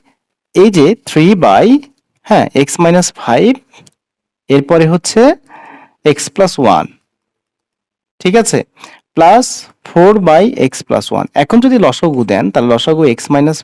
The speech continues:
ফাইভ, এক্স প্লাস ওয়ান কিন্তু হচ্ছে লসাগু। এটার হর এবং এই হর যদি আপনি চিন্তা ভাবনা করেন, তাহলে সেই ক্ষেত্রে এক্স মাইনাস ফাইভ, এক্স প্লাস ওয়ান কিন্তু আপনার লসাগু।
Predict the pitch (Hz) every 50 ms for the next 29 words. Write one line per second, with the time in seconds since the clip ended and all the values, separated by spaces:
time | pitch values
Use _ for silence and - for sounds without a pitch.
0 | _ - - 113 131 175 220 247 - _ _ _ _ _ _ _ _ _ _ -
1 | 110 - - - - _ - 139 156 180 - - - - - 120 110 101 95 101
2 | - 113 101 92 - 95 87 104 92 - - - 104 92 87 - - 92 53 53
3 | 101 - - - _ _ _ - - 110 - 135 123 110 - - 117 139 180 208
4 | 208 113 107 110 110 101 104 107 95 92 104 113 131 139 139 131 120 120 113 101
5 | - - 110 - _ _ _ - _ - - 131 117 135 123 113 117 127 135 -
6 | - 160 202 233 233 - 110 110 - - 120 - 139 - - - 123 - - -
7 | 123 117 120 127 - - 135 156 180 170 123 - - - - 104 101 - 104 95
8 | 98 - - - 101 - - 101 104 95 - - 90 - -